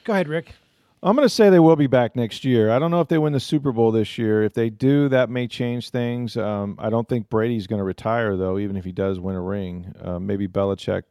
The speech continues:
Speaker 2: you know, feels like, you know, he wants to do it someplace else. There's been talk about him going to the Giants. So if he, <laughs> if he's still here, uh, if he's still there next year, um,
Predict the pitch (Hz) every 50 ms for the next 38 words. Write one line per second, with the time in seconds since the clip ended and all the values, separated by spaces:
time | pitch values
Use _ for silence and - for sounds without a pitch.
0 | _ 101 101 95 92 90 92 92 - - _ - 85 - _ - 98 95 87 87
1 | 98 95 92 - _ _ _ _ _ _ 107 98 90 92 92 95 95 - - 92
2 | 85 92 92 92 - - 98 92 - - 92 90 - - 107 101 98 95 - -
3 | - _ _ _ _ _ _ _ 123 98 92 - 107 98 104 - - 107 104 101
4 | 95 101 104 95 98 98 98 95 95 90 90 85 92 98 95 98 101 101 101 98
5 | - - - 95 92 92 92 92 - - 87 - _ 98 90 - _ _ - -
6 | 87 95 120 117 - - - - 123 117 101 117 127 117 110 101 95 - _ _
7 | _ _ _ 131 107 - - - 101 101 98 98 98 95 - - - 92 95 95
8 | - - 123 113 113 110 104 104 113 107 - - - - 123 120 110 101 101 92
9 | - - _ _ _ - 90 95 98 95 98 95 95